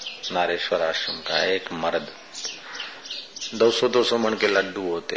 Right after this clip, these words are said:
लोग जो आवे कीर्तन करे, झीमे, रंग अवधूत को कोई लेना देना नहीं।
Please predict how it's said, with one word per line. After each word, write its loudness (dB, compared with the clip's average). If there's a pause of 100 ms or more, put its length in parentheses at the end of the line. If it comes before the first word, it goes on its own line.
(100)
लोग -2
जो 2
आवे 0
कीर्तन -2
करे, 0
झीमे, 0 (260)
रंग -4
अवधूत 0
को -4
कोई 0
लेना -2
देना -4
नहीं। -8